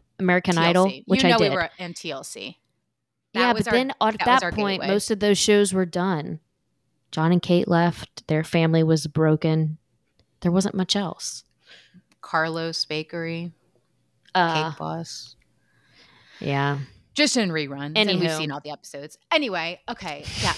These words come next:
Speaker 2: guys, we, it's kind of sick because we could do multiple podcasts. We have this one. We could do one about Pretty Little Liars. We could do one about all T L C shows. Like, we are fed by T V, okay?
Speaker 1: Just,
Speaker 2: So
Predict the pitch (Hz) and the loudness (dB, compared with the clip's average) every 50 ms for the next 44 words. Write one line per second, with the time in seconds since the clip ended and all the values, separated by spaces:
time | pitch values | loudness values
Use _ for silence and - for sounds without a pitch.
0 | - - 226 214 220 208 - - - _ _ - 208 190 262 269 320 302 - - | -2 -2 -2 0 -2 -4 -8 -14 -20 _ _ -12 -8 -4 0 0 0 0 2 0
1 | 262 254 - - 285 294 285 262 - - - 202 202 - - - - 214 185 185 | -2 0 2 0 2 2 2 -2 -4 -4 -4 -6 -6 -6 -8 -6 -4 -4 -4 -4
2 | 220 220 - 220 - 254 254 254 233 190 180 175 175 175 - - - - - 165 | -6 -6 -6 -4 -4 -2 -2 -2 -2 -4 -4 -4 -4 -4 -6 -12 -14 -6 -2 -2
3 | 156 160 - 165 151 160 - 196 185 175 180 165 - 180 175 - - 214 208 208 | -2 -2 0 -2 -2 -2 -2 -6 -8 -8 -8 -8 -8 -10 -10 -6 -4 -4 -4 -2
4 | 202 175 196 - - 196 160 208 190 196 190 185 175 170 - - - 180 165 165 | -4 -4 -6 -6 -8 -8 -8 -6 -6 -6 -4 -2 -4 -4 -6 -10 -12 -12 -10 -10
5 | 160 160 196 254 254 247 247 233 233 - - 180 202 160 202 190 185 185 185 175 | -8 -2 0 2 2 2 2 0 -2 -6 -10 -16 -14 -12 -8 -8 -6 -4 -4 -4
6 | 160 151 - _ 190 190 185 190 196 190 - - 202 180 170 175 - - 196 190 | -4 -4 -4 _ 0 2 2 2 0 -2 -4 -4 -2 -2 -2 -4 -4 -6 -6 -6
7 | 190 - - 196 180 175 175 175 175 175 175 170 170 - - - - 170 156 - | -6 -4 -2 0 2 2 2 2 2 0 0 -2 -4 -8 -12 -6 -4 -4 -4 -4
8 | - _ _ _ _ _ _ _ _ _ _ _ _ _ _ - 190 208 202 196 | -6 _ _ _ _ _ _ _ _ _ _ _ _ _ _ -6 -4 -2 -2 0
9 | 190 185 185 180 170 170 170 - - - 165 165 160 - - 151 147 - 143 143 | 0 0 0 0 0 0 -2 -4 -4 -6 -6 -6 -4 -4 -6 -6 -4 -6 -8 -8
10 | 156 - - 139 127 - 131 - - 185 180 - _ - - - 392 480 - _ | -10 -12 -18 -18 -18 -16 -16 -14 -14 -16 -16 -18 _ -10 -2 -2 -2 -2 -2 _
11 | _ _ - - - - - - - - - - - - - - - - - - | _ _ -20 -20 -20 -20 -20 -20 -20 -20 -20 -20 -20 -20 -20 -20 -20 -12 -4 0
12 | 277 294 285 - - 240 226 226 233 226 214 170 - | 2 2 2 2 2 4 4 4 4 2 0 -2 -6